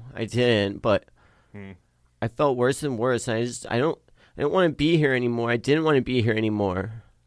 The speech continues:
Speaker 2: Do you wanna go back to your hill? Or what?
Speaker 1: Yeah, I do. I want my bones to go back. I just want everything to go back to normal.
Speaker 2: Oh. Okay.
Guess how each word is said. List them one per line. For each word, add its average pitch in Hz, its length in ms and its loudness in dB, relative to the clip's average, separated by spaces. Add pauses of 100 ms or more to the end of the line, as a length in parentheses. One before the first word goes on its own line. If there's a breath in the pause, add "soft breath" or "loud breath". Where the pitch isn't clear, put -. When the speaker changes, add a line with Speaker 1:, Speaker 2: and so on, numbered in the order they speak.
(180)
Speaker 2:
Do - 60 -20
you 110 40 -10
wanna 113 120 -10
go 110 80 -8
back 117 220 -2
to 117 80 -8
your 95 100 -6
hill? 175 480 -2 (420)
Or 98 80 -4
what? 110 320 0 (640)
Speaker 1:
Yeah, 123 520 4 (100)
I 143 80 0
do. 156 260 2
I 135 80 6
want 175 200 4
my 202 120 4
bones 175 320 2
to 170 60 -4
go 147 140 2
back. 139 320 6
I 139 40 0
just 139 320 -8
want 160 240 0
everything 180 280 0
to - 60 0
go 160 120 2
back 147 200 -2
to - 60 -8
normal. 131 560 -4 (460)
Speaker 2:
Oh. 90 320 0 (800 soft breath)
Okay. 135 380 -2